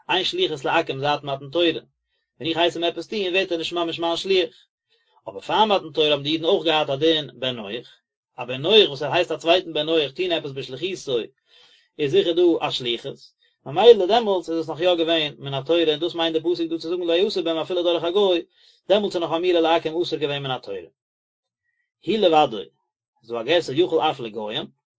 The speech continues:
אבער זאל מעגן טון, אבער לegt אויכל נפש, פאר גוימס וועגן, תלמוד לומר הי לבדו, יעשו לכם, לכם ולא לגוים. אבער רשי זאגט עס שפעטער נאך אמאל.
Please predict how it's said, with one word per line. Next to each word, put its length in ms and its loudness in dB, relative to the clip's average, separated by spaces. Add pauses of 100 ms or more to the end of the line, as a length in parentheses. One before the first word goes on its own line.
(200)
אבער 140 -8
זאל 100 -6
מעגן 300 0
טון, 260 -6
אבער 160 -4
לegt 240 0
אויכל 200 -2
נפש, 680 -6 (100)
פאר 100 -16
גוימס 340 -6
וועגן, 260 -4 (200)
תלמוד 280 -14
לומר 240 -6
הי 100 -8
לבדו, 380 0
יעשו 340 -4
לכם, 340 -2
לכם 260 -2
ולא 180 2
לגוים. 400 0
אבער 180 -4
רשי 200 -2
זאגט 200 -8
עס 60 -4
שפעטער 380 0
נאך 180 -2
אמאל. 220 -6